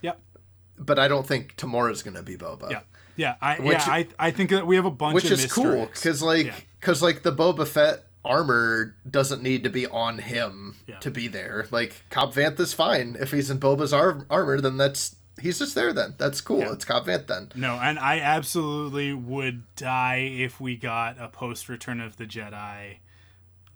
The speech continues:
Speaker 1: Captain Rex, if we got
Speaker 2: Yeah.
Speaker 1: Temuera Morrison looking like Rex from Star Wars Rebels with even a few more years put on him.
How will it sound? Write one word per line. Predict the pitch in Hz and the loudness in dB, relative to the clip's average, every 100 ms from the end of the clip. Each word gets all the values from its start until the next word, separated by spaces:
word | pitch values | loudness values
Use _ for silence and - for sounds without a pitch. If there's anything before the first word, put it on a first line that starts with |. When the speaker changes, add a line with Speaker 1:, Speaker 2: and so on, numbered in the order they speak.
| _ | _
Speaker 1:
Captain | - 139 107 131 113 | -4 -2 -2 -6 -8
Rex, | 104 104 - 131 | -10 -12 -12 -12
if | 123 | -8
we | 123 | -8
got | 117 | -2
Speaker 2:
Yeah. | 139 123 | -2 0
Speaker 1:
Temuera | 131 | -4
Morrison | 131 123 120 - 123 117 | -4 -4 -6 -6 -6 -6
looking | 120 139 131 | -8 -6 -6
like | 123 - | -6 -4
Rex | 123 120 - | -6 -6 -10
from | 135 | -10
Star | - 120 120 | -8 -8 -8
Wars | 117 120 113 | -8 -10 -8
Rebels | 113 110 117 117 | -10 -8 -10 -10
with | - 110 | -12 -10
even | 120 117 | -8 -8
a | 110 | -10
few | 127 120 | -8 -8
more | 117 120 | -6 -8
years | 113 107 107 | -8 -8 -10
put | - 113 | -12 -10
on | 107 104 | -10 -10
him. | 107 | -12